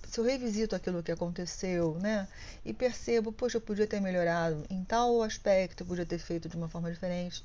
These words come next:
e ok, faço essa análise e sigo em frente, muito que bem, né? É, é bom a gente também fazer uma, uma avaliação e pensar naquilo que pode ser melhorado. Mas quando eu fico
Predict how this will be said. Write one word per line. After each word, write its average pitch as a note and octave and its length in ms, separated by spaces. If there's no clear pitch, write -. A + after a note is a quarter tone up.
e A#3+ 160
ok, G3+ 580
faço C4 240
essa C4+ 160
análise G3+ 720
e A3 80
sigo A#3+ 320
em F3+ 100
frente, F#3 800
muito C#4+ 300
que E4+ 100
bem, A3 340
né? G#3+ 320
É, - 160
é A#3 40
bom B3 280
a G#3+ 80
gente F3 300
também E3+ 340
fazer F3 340
uma, E3+ 380
uma E3 640
avaliação F3 960
e D#3 420
pensar G3+ 380
naquilo G3+ 260
que - 80
pode D#3 240
ser - 200
melhorado. C3+ 520
Mas A3 140
quando B3+ 180
eu B3+ 80
fico C4 260